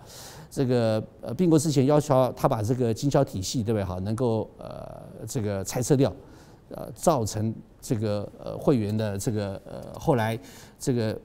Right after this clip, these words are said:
营收业务方面的表现啊，对不对？不如理想，这是不是一个阴谋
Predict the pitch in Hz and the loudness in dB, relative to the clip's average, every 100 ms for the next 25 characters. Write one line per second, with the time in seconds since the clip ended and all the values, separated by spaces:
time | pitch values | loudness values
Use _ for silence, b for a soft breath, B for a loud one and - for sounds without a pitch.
0 | - - 127 143 151 151 156 127 123 127 | -14 0 2 4 6 6 6 4 2 2
1 | 131 117 104 117 98 - 135 101 87 131 | 2 2 0 -2 -4 0 2 0 -4 -4
2 | 107 98 147 127 117 113 131 98 - B | -2 -2 0 0 0 -2 -2 -2 -4 B
3 | B - 180 170 - 135 120 117 110 123 | B -2 0 0 0 -2 0 -2 0 0
4 | 120 | 0